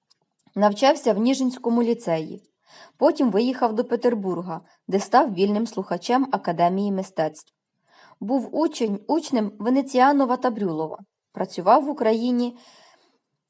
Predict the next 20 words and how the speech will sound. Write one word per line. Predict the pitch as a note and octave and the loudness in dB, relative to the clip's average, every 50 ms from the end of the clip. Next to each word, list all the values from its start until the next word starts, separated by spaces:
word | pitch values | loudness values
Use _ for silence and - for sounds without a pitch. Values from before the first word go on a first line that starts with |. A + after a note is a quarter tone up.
| _ | _
пізніше | - G#3+ G3 G#3 G#3+ C4 D#4 - F4 | -8 -4 -2 0 0 0 0 0 -2
поїхав | - - F#3 F#3+ G3+ A#3+ - A3+ G#3 F#3+ | -2 -2 -2 -2 -2 -2 -2 -2 -2 0
до | F3+ G3 | 2 2
Італії. | F#3+ F3+ F#3+ - F3 E3+ F3 E3+ E3+ E3+ F3 F3 F3+ - _ _ _ _ _ | 0 2 2 2 2 2 2 0 -6 -10 -12 -14 -16 -18 _ _ _ _ _
У | - G3+ | -12 -6
тисяча | - A#3+ A#3+ A#3 - A3 A3 - A3 | -2 -2 -2 0 -2 -4 -4 -4 -6
вісімсот | G#3 B3 - - B3+ B3+ B3+ A#3+ G#3+ - | -6 -6 -4 -4 -4 0 0 0 0 0
п'ятдесят | A#3 G#3+ B3+ B3+ - B3 B3+ - | 0 0 0 0 -2 -4 -2 2
першому, | A#3+ A3 G#3+ G#3+ - - G#3+ G#3 G#3+ | 4 4 4 2 0 -6 -6 -6 -4
тисяча | G#3 A#3 A3+ - A3 G#3+ - A3 | -2 -4 -4 -4 -4 -6 -4 -4
вісімсот | G#3+ G3+ A3+ A3 - A#3 A#3+ A#3 - G3+ F#3 - | -4 -4 -4 -4 -4 -4 -4 -2 -2 -2 -2 -4
сімдесятому | - A3 A3 G#3+ G#3 G#3+ G#3 - G#3 G3 G3 G#3 G#3 A3+ | -4 -6 -4 -4 -4 -4 -2 0 0 0 0 -2 -4 -4
роках | A#3+ C4+ C4+ - F4+ F4 - - - _ _ _ _ _ _ _ | -2 -2 0 0 0 0 -2 -6 -14 _ _ _ _ _ _ _
професор | - A#3 A#3+ - B3+ B3 B3 B3 G#3+ G3+ | 0 0 2 6 6 6 6 4 0 -4
Московського | G3 G3 G3+ - - C#4+ D#4 D4+ - - - C4+ C4+ B3+ - G#3 | -2 -4 -6 -2 2 2 2 2 0 -2 -2 -2 -2 -2 -4 -4
училища | G#3+ - G3+ F#3+ G3+ G3 G3+ - - G#3 G#3 | -6 -2 -2 0 0 0 -2 -4 -4 -4 -2
живопису, | G3+ G#3 G3 F#3 F3+ F3 - - F#3 - - F#3 F3+ - - | -2 -2 -2 0 -2 -2 -4 -8 -12 -12 -10 -12 -14 -14 -14
скульптури | - - - G3+ G#3+ G3 G#3 - A3 C4 C#4 C4+ C4+ | -12 -6 -2 -2 -2 -2 -2 -2 -2 0 0 0 -2
і | C4 - - A#3+ B3 | -4 -6 -8 -6 -6
архітектури. | A#3+ A#3 G#3+ G3+ - G#3 G3 G3 - - - E3+ E3 E3 E3+ | -4 -4 -4 -6 -8 -8 -8 -8 -8 -8 -10 -8 -8 -8 -10